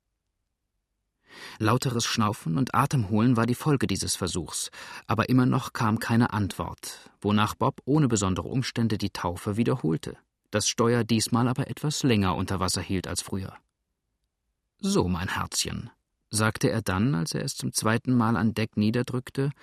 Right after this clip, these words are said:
"wenn du jetzt nicht redest, so lasse ich dich wieder hinab und stemme dann hier den Stock unter die Finne. Nachher wirst du, nehmt mich, nehmt mich an Bord." Stöhnte da eine menschliche Stimme,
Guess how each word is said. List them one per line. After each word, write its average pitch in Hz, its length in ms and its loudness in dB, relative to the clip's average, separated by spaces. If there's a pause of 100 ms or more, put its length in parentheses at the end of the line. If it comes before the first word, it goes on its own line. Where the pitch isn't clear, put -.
(640)
"wenn 107 140 4
du 110 80 4
jetzt 117 400 0
nicht 170 240 0
redest, 139 560 -2 (480)
so 156 160 -2
lasse 139 300 2
ich - 140 0
dich - 260 -2
wieder 101 220 -2
hinab 147 400 0 (360)
und 190 180 -2
stemme 135 360 4
dann 123 240 4
hier 151 280 0
den 170 200 2
Stock - 360 -4
unter 98 200 -2
die 95 140 -2
Finne. 98 380 0 (460)
Nachher 120 800 0
wirst 120 320 -2
du, 120 200 2 (440)
nehmt 156 400 2
mich, 127 240 2 (800)
nehmt 156 340 6
mich 151 180 4
an 135 140 4
Bord." 117 480 -4 (840)
Stöhnte 113 400 2
da 113 220 2
eine 110 180 2
menschliche 123 440 0
Stimme, 98 420 0